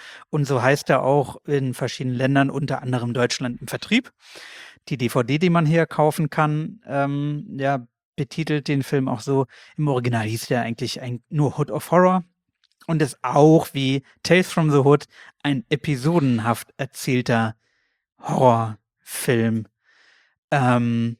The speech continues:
wobei es hier nur, nur drei Episoden gibt im Vergleich zu Tales from the Hood. Hier als Produktionsfirma, ähm, agiert hier unter anderem Snoopadelic Films Incorporated.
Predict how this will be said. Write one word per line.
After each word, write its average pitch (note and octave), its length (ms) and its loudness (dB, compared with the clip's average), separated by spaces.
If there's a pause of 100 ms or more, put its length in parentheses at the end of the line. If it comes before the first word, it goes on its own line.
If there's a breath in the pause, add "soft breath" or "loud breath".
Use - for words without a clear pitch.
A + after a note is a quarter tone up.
wobei C3 420 2
es - 180 -8
hier C#3+ 240 0
nur, C#3 460 4 (100)
nur D#3+ 500 2
drei A#2+ 280 -2
Episoden A2 540 -6
gibt G#2+ 260 -10
im - 120 -14
Vergleich G#2+ 420 -10
zu - 120 -12
Tales - 320 -14
from A2+ 180 -8
the A2+ 60 -4
Hood. A2 300 -4 (1700 loud breath)
Hier C#3+ 280 4
als C3+ 160 -2
Produktionsfirma, G3 1200 2 (100)
ähm, E3 420 0 (140)
agiert D3 420 -4
hier - 180 -4
unter F#3+ 340 2
anderem D3 420 0
Snoopadelic E3+ 920 2
Films C#3+ 500 0
Incorporated. D3+ 1040 -2